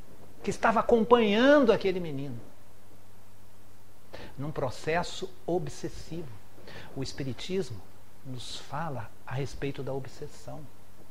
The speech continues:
Por exemplo, a obsessão de um espírito desencarnado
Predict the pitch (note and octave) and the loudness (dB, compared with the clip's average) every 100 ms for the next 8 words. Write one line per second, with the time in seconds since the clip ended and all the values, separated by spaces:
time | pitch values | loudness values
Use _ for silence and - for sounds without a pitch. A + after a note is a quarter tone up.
0 | - - - C#3+ D3 A#2+ C3+ A#2 A2+ - | -6 -8 -6 -2 0 0 -2 -4 -6 -6
1 | - B2+ - D#3 C3+ C#3 B2 - G3+ G3+ | -6 -6 -4 -2 -2 -2 -4 -2 0 0
2 | F#3 C#3 B2+ C#3+ C3 A#2+ G#2 C3+ A#3 C#4 | -2 -2 -4 -4 -4 -4 -2 4 6 4
3 | C#4 | 0